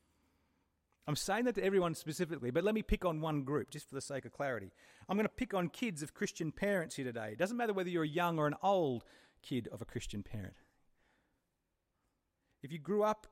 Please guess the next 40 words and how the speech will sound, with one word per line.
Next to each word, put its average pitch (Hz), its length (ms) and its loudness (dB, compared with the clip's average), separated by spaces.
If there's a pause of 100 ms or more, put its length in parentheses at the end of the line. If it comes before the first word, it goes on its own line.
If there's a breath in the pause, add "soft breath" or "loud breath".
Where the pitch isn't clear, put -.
(140)
in 160 120 0
a - 40 -6
Christian - 380 -4
home, 123 720 -6 (840)
who 196 120 0
do 196 60 -2
you 185 160 0
say 143 300 -2
Jesus 107 320 -8
is? 87 460 -14 (760 soft breath)
Because 170 160 -2
you 196 80 2
notice 233 200 4
that 170 100 -6
Jesus' 196 280 0
question 214 480 0
there 147 260 4
is 160 120 0
not, 202 280 0
"What 170 380 -2
did 185 300 4
or 156 200 0
do 160 520 0 (240 loud breath)
your 165 120 0
mum 175 200 6
and 165 140 2
dad 165 280 4
say 143 260 2
about 123 240 -2
Jesus?" 127 640 -6 (1500)
It's - 160 -2
not, 220 260 2
"What 208 280 4
were 202 80 6
you 190 180 0
told 202 720 4
to 165 80 -2
think 180 320 -2
about 143 300 0
Jesus?" 135 540 -2